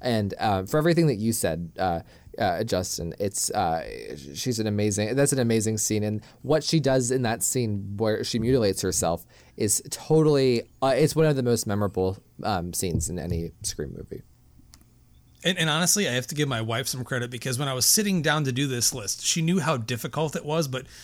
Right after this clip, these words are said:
Speaker 2: she's such a huge fan of part four. But the day after she saw the new one,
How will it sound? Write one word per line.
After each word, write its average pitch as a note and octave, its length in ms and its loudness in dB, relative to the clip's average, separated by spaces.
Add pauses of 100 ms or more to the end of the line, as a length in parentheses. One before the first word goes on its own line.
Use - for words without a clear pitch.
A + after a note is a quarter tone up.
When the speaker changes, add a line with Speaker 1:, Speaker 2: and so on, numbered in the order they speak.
(120)
Speaker 2:
she's D#3 360 0
such D#3+ 220 0
a C#3 60 -8
huge C3 340 -4
fan B2 320 -4
of A#2+ 140 -8
part B2+ 240 -6
four. B2 420 -6 (300)
But B2+ 180 -8 (180)
the C3 120 -4
day C3+ 320 2
after C#3+ 300 0
she D3 180 -2
saw C3+ 320 2
the A#2+ 80 -4
new A#2+ 200 -2
one, G2 340 -8